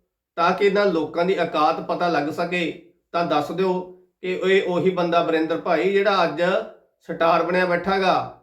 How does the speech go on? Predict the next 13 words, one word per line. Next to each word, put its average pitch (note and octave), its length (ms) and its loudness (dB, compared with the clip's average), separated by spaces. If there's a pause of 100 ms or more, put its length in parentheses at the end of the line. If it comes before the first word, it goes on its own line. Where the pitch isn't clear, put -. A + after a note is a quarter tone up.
ਜਿਹੜਾ E3+ 260 -4
ਕਿ F#3 140 -2
ਕਹਿ F3+ 260 0
ਰਿਹਾ F3+ 240 0
ਅੰਮ੍ਰਿਤਪਾਲ F3+ 500 -2
ਮਾਫੀ F3 320 0
ਮੰਗੇ, F3+ 320 0 (420)
ਤੇ F3 80 -8
ਪਹਿਲਾਂ F3 300 0
ਜਿਹੜਾ F#3+ 260 0
ਆਪ D#3 260 2
ਆ F#3 80 2
ਜਿਹੜਾ E3+ 520 -2